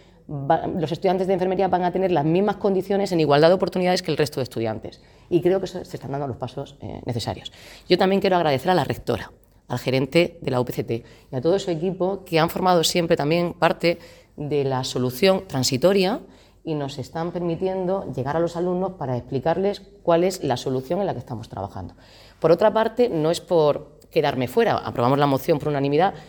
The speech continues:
pero por otra parte quiero una vez más destacar o subrayar que nosotros estamos dentro de esta negociación para colaborar en todo aquello que podamos ayudar y que podamos sumar, pero que no es una cuestión del ayuntamiento,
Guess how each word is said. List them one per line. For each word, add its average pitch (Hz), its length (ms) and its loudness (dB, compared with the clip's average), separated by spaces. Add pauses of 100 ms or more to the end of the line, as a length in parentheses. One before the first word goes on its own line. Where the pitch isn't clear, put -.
(140)
pero 156 320 2
por 156 120 2
otra 196 160 2
parte 208 260 0
quiero 175 400 0 (220)
una 156 180 0
vez 180 160 2
más 196 380 -2
destacar 160 540 -2 (120)
o 143 100 -2
subrayar 175 460 2 (300)
que - 80 -4
nosotros 175 340 -2
estamos 185 540 -2
dentro 190 260 2
de 175 60 6
esta 165 160 -4
negociación 190 480 -2
para 156 180 -4
colaborar 139 380 -2
en 185 100 -2
todo 175 140 0
aquello 170 460 0 (920)
que 127 120 -6
podamos 123 320 -2
ayudar 135 260 2
y 208 40 -2
que 170 60 -4
podamos 139 260 -2
sumar, 165 320 -2
pero 143 160 -2
que 135 80 -2
no 131 80 0
es 131 100 -6
una 214 140 -2
cuestión 135 260 -8
del 110 100 -6
ayuntamiento, 110 600 -4